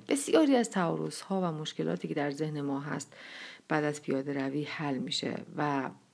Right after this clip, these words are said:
از همه مهمتر این که پیاده روی اثر بسیار، بسیار، بسیار مثبتی روی هیجانات مثبت ما می‌ذاره. پس پیاده روی رو جدی بگیرید، فعالیت بدنی رو جدی بگیرید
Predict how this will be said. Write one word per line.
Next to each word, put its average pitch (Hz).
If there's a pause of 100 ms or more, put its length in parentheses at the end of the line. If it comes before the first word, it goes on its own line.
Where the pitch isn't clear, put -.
(380)
از 196
همه 202
مهمتر 151
این 143
که 131
پیاده 139
روی 131
اثر 180
بسیار، 185
بسیار، 160 (640)
بسیار 208
مثبتی 165
روی 151 (120)
هیجانات 156
مثبت 139
ما 123
می‌ذاره. 120 (480)
پس 214
پیاده 151
روی 151
رو 160 (560)
جدی 180
بگیرید، 190 (400)
فعالیت 214
بدنی 160
رو 151
جدی 147
بگیرید 196